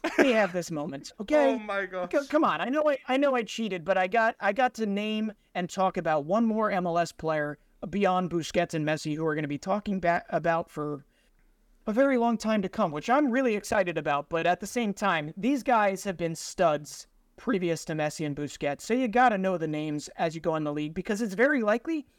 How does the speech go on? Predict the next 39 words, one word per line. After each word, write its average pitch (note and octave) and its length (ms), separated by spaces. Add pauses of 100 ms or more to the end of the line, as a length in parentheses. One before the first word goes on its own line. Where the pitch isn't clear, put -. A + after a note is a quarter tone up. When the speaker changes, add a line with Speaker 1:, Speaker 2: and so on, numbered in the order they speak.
(220)
Speaker 1:
that G#3+ 120
if G#3+ 100
Inter C4+ 160
Miami A3+ 540 (300)
make G#3+ 240
a G#3 60
run G#3 420 (240)
in F3+ 100
the E3+ 60
League's D3+ 320
Cup C#4+ 260 (200)
or F3+ 100
they E3+ 80
make F3+ 220
a E3 40
run F3+ 300
in G3 200
the D#3+ 120
M E3 140
L D#3 100
S D3+ 120
playoffs, C4 600 (200)
it's A3 160
very B3 280
likely A#3 320
that A#3 160
it's G3+ 100
gonna A3 160
be G3+ 140
one G#3+ 200
of G#3+ 100
these A#3 220
guys D3+ 500 (180)
being F#3+ 320
the F#3 100
reason F#3 380
for E3+ 120
their E3+ 240
exit D#3+ 600